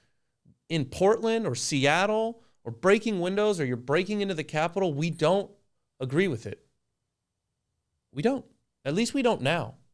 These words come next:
I don't think we're at Revolutionary War Part Two. I think we only get to Revolutionary War Part Two if we can't learn how to talk to each other. It's like little kids before they really know how to use their, their words, as we say as parents, right? Use your words, use your big boy words, your big girl, whatever.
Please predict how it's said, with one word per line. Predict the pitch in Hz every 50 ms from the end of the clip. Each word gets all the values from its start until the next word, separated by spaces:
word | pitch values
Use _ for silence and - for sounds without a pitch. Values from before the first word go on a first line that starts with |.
| _ _ _ _ _ -
I | 131 180 247
don't | 302 294 185
think | - - 220 226 -
we're | 165 170
at | 190 220 233 -
Revolutionary | 156 147 135 139 139 139 135 127 - 143 127 120 120
War | 110 110 110 117 110
Part | 107 - - 113 101 - -
Two. | - 110 101 98 - _ _ _ _ _ _ _ _ _ _ _ _ _ _ _ _ _ _ _ _ _ _ _ _ _ _ _ _ _ _ _ _ _ _ _ _ _ _ _ -
I | 196 247
think | 247 330 277 190
we | 190 202 202
only | 202 202 185 165
get | 170 196 190
to | - 147
Revolutionary | 143 170 175 170 170 175 180 165 - 170 156 139
War | 120 110 131 165 170
Part | 170 - 165 143 110 -
Two | - 208 214
if | 175 - 175
we | 196 190
can't | - 240 214 -
learn | 131 160 175 160
how | 156 160 135
to | 107
talk | 98 - - 165 165 165 170 -
to | - 110
each | 90 - - -
other. | 76 71 - - _ _ _ _ _ _ _ _ _ _
It's | - 135 -
like | 190 170 135
little | 160 196 202 202
kids | 151 - - 180 170 131 110 -
before | - 135 131 - - 165 165
they | 151 135
really | 123 135 160 165 147
know | 143 147 147
how | 139 151 135
to | 123
use | 110 117 135 143 139
their, | 131 123 113 110 - -
their | 117 123
words, | 120 120 135 139 156 170 175 170 170 165
as | 139 139 139 139
we | 139 139
say | 135 - - 143 131
as | 120 107
parents, | - - 139 131 135 139 160 -
right? | 135 135 131
Use | 87 120 123 123
your | 139 123
words, | 113 117 120 120 120 123
use | 123 123
your | 117 120
big | 113 113 117 113 123
boy | 120 113 120 117
words, | 117 120 120 117 110 120
your | 117 107
big | - 113 110
girl, | - 113 110 113 110 -
whatever. | - - 156 160 147 - -